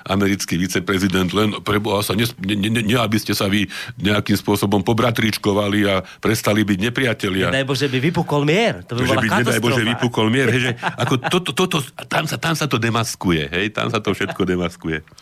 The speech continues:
Speaker 1: K tomuto vyjadreniu sa hlásia aj ďalší športovci. Športu zdar, hokeju zvlášť a poctu všetkým, ktorí mlčia, podpísaný Vincent Lukáč, Igor Liba, Jozef Lukáč. Hej,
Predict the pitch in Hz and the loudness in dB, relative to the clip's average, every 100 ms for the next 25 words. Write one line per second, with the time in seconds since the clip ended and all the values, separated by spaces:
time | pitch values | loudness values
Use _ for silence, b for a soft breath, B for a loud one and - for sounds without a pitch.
0 | B B B B - 156 165 147 123 135 | B B B B -2 0 2 2 2 0
1 | 131 131 123 120 113 101 110 110 113 98 | 2 2 2 0 -2 0 -2 0 0 2
2 | 98 101 95 90 - 87 80 78 76 80 | 2 0 0 -4 -2 -2 -2 -4 -4 -6
3 | 78 - B B - - 135 123 151 101 | -6 -12 B B -4 0 0 0 0 2
4 | 123 131 104 107 110 92 82 98 101 98 | 2 0 -2 -2 0 -2 0 0 0 -2
5 | - - 92 107 - 87 101 - 87 85 | -8 -4 -2 -2 -2 -2 -4 -2 -2 0
6 | 87 82 78 82 - 85 85 82 90 87 | -2 -2 -2 -4 -4 -2 -4 -2 -4 0
7 | 85 80 - B B 95 123 117 98 82 | 0 -2 -4 B B 2 2 2 0 0
8 | 101 95 85 - 95 82 78 87 82 80 | 0 0 -2 -2 -2 -2 -2 -2 0 -2
9 | 87 82 80 85 78 78 - B B 131 | -2 -2 -2 -2 -2 -4 -8 B B -2